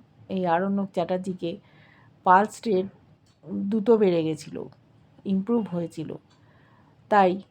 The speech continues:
কে কী সেটা আমরা বলতে পারবো না। উনি বুঝতে পেরেছিলেন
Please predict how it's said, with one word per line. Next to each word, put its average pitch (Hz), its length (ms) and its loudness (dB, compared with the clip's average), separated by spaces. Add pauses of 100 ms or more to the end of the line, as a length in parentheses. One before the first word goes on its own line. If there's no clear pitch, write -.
(180)
কে 233 220 0
কী 220 340 -6 (200)
সেটা - 320 -4
আমরা 185 200 0
বলতে 165 300 -4
পারবো 151 260 -4
না। 170 260 -14 (120)
উনি 226 240 -2
বুঝতে 208 340 -2
পেরেছিলেন 214 600 0